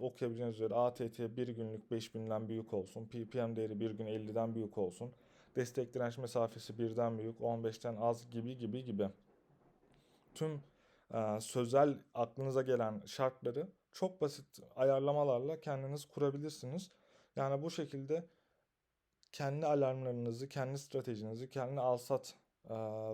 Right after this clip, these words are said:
portfolyonuzu geliştirebilir. Bu sayede trade edebilirsiniz. Aşağıdaki adresten web trades bot,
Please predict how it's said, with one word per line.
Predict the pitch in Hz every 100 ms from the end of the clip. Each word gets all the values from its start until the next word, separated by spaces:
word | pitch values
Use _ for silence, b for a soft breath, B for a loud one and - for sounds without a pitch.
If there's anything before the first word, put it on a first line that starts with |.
| 104
portfolyonuzu | 135 127 131 127 123 117 117 151 151 _
geliştirebilir. | 131 127 - 135 120 120 170 - -
Bu | 147
sayede | 156 120 123
trade | - 127 139 139
edebilirsiniz. | 131 131 139 - 123 180 - B B B B B B
Aşağıdaki | 143 143 156 151 156
adresten | 147 139 143 143 143 143
web | 143
trades | 139 139 -
bot, | 135